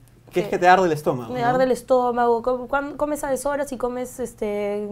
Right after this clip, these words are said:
Speaker 2: cosa
Speaker 1: ¿Y,
Speaker 2: mala.
Speaker 1: y la gastritis se puede pasar con una buena alimentación o hay que
Speaker 2: So-,
Speaker 1: tomar?
Speaker 2: sí, ah, o sea, hay que ir al doctor y todo eso, pero
Speaker 1: Ya.
Speaker 2: la idea es alimentarse bien y comer a tus horas y todo
Speaker 1: ¿Y
Speaker 2: eso.
Speaker 1: decidiste comer mejor?
Speaker 2: Comí mejor.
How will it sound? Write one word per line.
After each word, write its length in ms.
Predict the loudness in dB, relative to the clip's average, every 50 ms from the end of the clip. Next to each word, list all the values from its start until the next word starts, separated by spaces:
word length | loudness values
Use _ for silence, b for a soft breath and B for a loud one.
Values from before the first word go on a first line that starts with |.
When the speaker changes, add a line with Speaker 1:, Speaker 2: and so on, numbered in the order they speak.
| -8
Speaker 2:
cosa 360 | -8 -8 -4 -2 -2 -2 0 0
Speaker 1:
¿Y, 40 | 0
Speaker 2:
mala. 340 | 0 2 2 2 4 2 2
Speaker 1:
y 40 |
la 60 | 2 0
gastritis 340 | -2 -2 -2 -2 -2 -2
se 100 | -4 -2
puede 160 | 0 0 0 0
pasar 300 | -2 -2 -2 -4 -2 -2
con 100 | -2 -2
una 140 | -2 -2
buena 160 | -4 -4 -4 -2
alimentación 540 | -2 -4 -4 -4 -6 -6 -6 -6 -6 -4 -4
o 100 | -4 -4
hay 80 | -4
que 180 | -2 -4 -4 -4 -4
Speaker 2:
So-, 100 | -6 -8
Speaker 1:
tomar? 220 | -6 -6 -6 -6 -8 -10 -12
Speaker 2:
sí, 240 | -12 -10 -6 -4
ah, 120 | -2 0 0
o 80 | -2 -2
sea, 140 | -2 -4 -6
hay 80 | -4
que 100 | -6 -4
ir 80 | -2 -2
al 80 | 0 0
doctor 400 | -2 -2 0 2 2 2 2 0
y 60 | -2
todo 260 | -2 -2 0 2 2
eso, 240 | 0 -2 -4 -8 -8
pero 280 | -6 -4 -4 -2 -2 -2
Speaker 1:
Ya. 60 | -4
Speaker 2:
la 360 | -4 -4 -2 -2 -2 0 0
idea 180 | 0 0 0 -2
es 140 | -2 -2
alimentarse 600 | -4 -4 -2 -4 -4 -2 -2 -2 -2 -2 -4 -6 -2
bien 320 | 0 0 0 0 0 -4
y 60 | -4
comer 240 | -6 -4 -4 -2 -2
a 80 | -2 -4
tus 180 | -4 -8 -6 -6
horas 420 | -4 -2 -2 -2 -2 -4 -6 -10 -10
y 20 |
todo 140 | -8 -4 0 0
Speaker 1:
¿Y 40 |
Speaker 2:
eso. 80 | 0 0
Speaker 1:
decidiste 540 | 2 2 0 0 0 0 -2 -2 -2 -2 -2
comer 280 | -2 0 0 2 0
mejor? 420 | 0 0 -2 -2 0 -2 -2 -2 -2
Speaker 2:
Comí 280 | -4 -4 -2 0 -2 -2
mejor. 420 | -2 -4 -4 -2 -2 -2 -2 -2